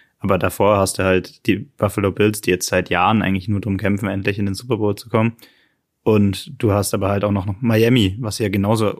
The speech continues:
unbedingt angreifen will, mit vielen, vielen, vor allem offensiven Waffen. Von daher ist das für mich da ein ganz klarer Dreikampf um die Division. Und ich bin mir auch wirklich nicht sicher, wo ich die Jets da einordnen würde. Mit einem fitten und gesunden Aaron Rodgers vermutlich auf zwei hinter Buffalo,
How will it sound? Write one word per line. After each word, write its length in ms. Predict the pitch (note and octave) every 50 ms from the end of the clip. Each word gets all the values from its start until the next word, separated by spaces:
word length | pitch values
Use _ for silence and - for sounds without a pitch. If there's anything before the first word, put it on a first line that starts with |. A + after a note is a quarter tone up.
| - - -
unbedingt 460 | - B2 A2+ G#2+ G#2+ F#2+ G#2 G2+ G2 -
angreifen 520 | F#2 G2 F#2 - G2 G2 F#2 - G2 F#2+
will, 340 | G2+ G#2 G#2+ A2 G#2+ G#2 G#2+ - _
mit 260 | A2 G#2+ G2 F2+ -
vielen, 320 | - - A2 G#2+ G#2 G2+ G2
vielen, 320 | - - G#2 G2+ G2 F#2+
vor 140 | - - G2+
allem 120 | G2 F#2+
offensiven 480 | F#2 G2 - A2+ G2+ G#2+ G2+ G#2 G#2 F#2+
Waffen. 360 | G2 G2+ - G#2+ G#2 G2+ - _ _ - - _ _ _ _ _ _ _ _ _ _ _ _ -
Von 180 | - A#2 G#2
daher 200 | G2+ G2 G2+ G2+
ist 140 | G2 - -
das 120 | G#2+ -
für 80 | - G#2+
mich 200 | G#2 G2+ F#2+ -
da 100 | - G2
ein 120 | G2 F#2+
ganz 220 | F#2 F#2+ F#2+ - -
klarer 280 | - G2 F#2+ F#2+ G2
Dreikampf 560 | F2 - F#2+ F#2 G2 - - G#2+ G#2 G2 F#2+ -
um 140 | - G#2
die 100 | F#2+ F#2+
Division. 560 | F#2+ G2+ F#2+ G2 G2+ G#2 A#2 B2 B2+ B2 B2 - - - _ _ _ _ _ _ _ _ _ _
Und 320 | G2+ F#2+ F#2+ F#2 G2 -
ich 200 | - - - -
bin 100 | - G#2 G#2
mir 120 | G2+ G2
auch 120 | G2 F#2 F#2+
wirklich 280 | G2 G2+ F#2 - G2
nicht 160 | G2 F#2+ -
sicher, 280 | - G#2+ F#2+ A#2 G#2+ F2+
wo 100 | F#2 F#2+
ich 80 | F#2 -
die 100 | - F#2+
Jets 220 | - G#2 F#2+ -
da 100 | - G#2
einordnen 400 | G2 G2+ G#2 G2+ G2 F#2+ F#2+ F#2
würde. 400 | F#2 F#2+ F#2 F#2+ F#2+ F#2 - - - _ _ _ _ _ _ _ _
Mit 280 | - G#2 G#2 F#2 - -
einem 200 | G#2 G2+ G2 F#2+
fitten 400 | - - A#2 A#2+ - B2+ A2+ G#2+
und 180 | G2+ F#2+ F#2
gesunden 400 | - G#2 F#2+ A2+ A2 A#2 - -
Aaron 260 | G#2 G#2 G2+ G2+ G2+ G#2
Rodgers 400 | G#2+ A2 - - G#2+ G#2+ G2+ -
vermutlich 500 | - G2+ G2 G2+ G#2 G#2+ - G2 G2+ A2
auf 160 | - - -
zwei 320 | - - A2 G#2 A2 A2+
hinter 240 | A2 G#2+ G#2 - -
Buffalo, 540 | G2 A2 A2 - C3 B2 B2 A#2+ A#2+ -